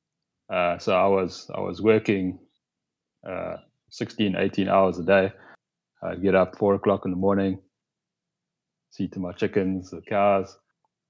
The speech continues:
uh, then go to work, work a full eight-hour day,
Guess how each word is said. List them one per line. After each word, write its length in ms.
uh, 320
then 160
go 140
to 100
work, 460
work 300
a 60
full 260
eight-hour 440
day, 360